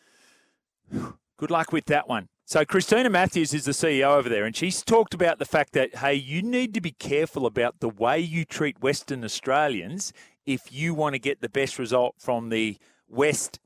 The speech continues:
Test. So that's what they want to call it. She said, "West Australian people love owning something. We love the, the West Test." So you got to look after people like Justin Langer.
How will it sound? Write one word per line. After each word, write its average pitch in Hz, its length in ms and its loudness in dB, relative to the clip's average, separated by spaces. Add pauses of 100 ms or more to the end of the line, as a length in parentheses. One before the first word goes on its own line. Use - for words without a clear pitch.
(120)
Test. - 640 -4 (160)
So - 180 -6
that's 151 200 -2
what 208 100 0
they 180 100 2
want 170 200 4
to - 40 0
call 113 300 0
it. - 60 -14 (440)
She - 120 -12
said, 127 260 -2
"West 165 220 0
Australian 190 380 0
people 165 320 0
love 170 240 4
owning 170 360 4
something. 104 380 -4
We 110 100 -8
love 139 220 -2
the, 135 140 0 (340)
the 131 80 0
West 143 540 0 (240)
Test." - 500 -2 (760)
So 131 560 4
you 147 160 -4
got 220 120 6
to 214 60 6
look 190 200 4
after 202 320 4
people 156 340 2
like 131 180 4
Justin 131 340 0
Langer. 107 300 -6